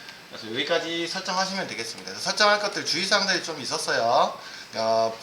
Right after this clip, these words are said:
이 기준은 일단은 프리티어로 쓸 거다라는 기준으로 해가지고 말씀드렸다는 거. 이렇게 해서 생성 다 체크했죠? 그래서 여기 있는 거 월별 추-, 추정 요금 이렇게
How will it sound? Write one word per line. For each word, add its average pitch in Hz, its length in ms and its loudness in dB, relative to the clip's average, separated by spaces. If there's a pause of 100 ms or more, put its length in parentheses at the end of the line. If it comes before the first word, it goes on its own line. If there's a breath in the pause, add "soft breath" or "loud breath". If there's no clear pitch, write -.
(380)
이 147 260 -2
기준은 165 680 0
일단은 135 320 -4
프리티어로 185 600 4
쓸 196 180 0
거다라는 139 1000 4
기준으로 143 420 -2
해가지고 156 400 4
말씀드렸다는 123 840 0
거. 131 480 4 (420 loud breath)
이렇게 110 280 -6
해서 151 120 -4
생성 180 540 4 (720)
다 113 140 -2
체크했죠? 180 680 0
그래서 120 300 -4 (260 loud breath)
여기 131 140 -4
있는 175 180 0
거 147 180 8
월별 175 360 2
추-, 214 400 -2
추정 214 360 -2
요금 131 240 -4 (300)
이렇게 123 580 -6